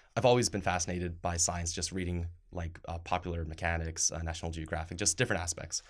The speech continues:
of, of the scientific world. Um, but it's not something that I can see myself really doing. Um, and I, I, you went to Stanford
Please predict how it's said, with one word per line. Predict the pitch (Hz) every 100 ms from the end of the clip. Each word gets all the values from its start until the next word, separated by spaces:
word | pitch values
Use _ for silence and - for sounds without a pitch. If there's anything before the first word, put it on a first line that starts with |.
| - - -
of, | 87 85 - -
of | 85 85 -
the |
scientific | 98 95 92 82
world. | 82 87 82 80 85 - - - - -
Um, | 87 82 80
but | 98 - - _ -
it's | - 135 -
not | 123 127
something | 131 120 113
that | 92 87
I | 95
can | 104
see | -
myself | 98 85 90 82
really | 95 87
doing. | 85 98 107 87 58 - - - _ 101
Um, | 92 85 80 87 -
and | 107 95 87 85 85 - - _ _
I, | 95 92 85 82 82 -
I, | 107 - -
you | 117 143
went | 151 175 - 143
to | 117 98 92
Stanford | - 117 135 - - 113